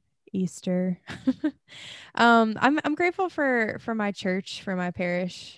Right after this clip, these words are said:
Just, like, I spent a lot of time there this week, obviously, and um,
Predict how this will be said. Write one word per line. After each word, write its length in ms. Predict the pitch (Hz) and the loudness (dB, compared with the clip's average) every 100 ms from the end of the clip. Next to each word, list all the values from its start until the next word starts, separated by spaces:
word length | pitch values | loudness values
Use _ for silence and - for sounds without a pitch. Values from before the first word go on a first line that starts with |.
| _ | _
Just, 240 | - 185 190 | -6 -4 -4
like, 200 | 180 - _ - | -4 -6 _ -20
I 160 | - | -20
spent 260 | - 196 190 | -4 -2 0
a 40 | |
lot 140 | 180 175 | -2 -2
of 80 | |
time 200 | 175 185 | -4 -6
there 180 | 214 196 | -4 -6
this 180 | 220 - | -6 -6
week, 180 | 208 226 | -6 -4
obviously, 480 | 190 185 190 233 277 - | -4 -2 -4 -6 -8 -4
and 540 | 190 180 180 175 180 - _ _ _ _ _ _ | -2 0 0 -2 -6 -10 _ _ _ _ _ _
um, 560 | 202 185 185 185 196 | -2 0 0 -4 -6